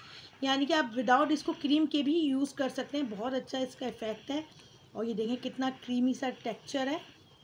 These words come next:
ये मैं सारी, और इसकी smell भी ज़बरदस्त है, बहुत ज़्यादा ज़बरदस्त है।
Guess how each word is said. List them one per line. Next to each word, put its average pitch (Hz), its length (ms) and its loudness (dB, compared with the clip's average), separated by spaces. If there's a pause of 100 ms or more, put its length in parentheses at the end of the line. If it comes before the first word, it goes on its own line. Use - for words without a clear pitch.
(200)
ये 214 80 -2
मैं 240 80 0
सारी, 233 320 -2
और 269 140 -2
इसकी 285 360 2
smell 254 460 2
भी 277 400 6
ज़बरदस्त 214 1000 -4
है, 220 220 -4
बहुत 220 460 -10
ज़्यादा 196 280 -8
ज़बरदस्त 196 580 -10
है। 269 200 -8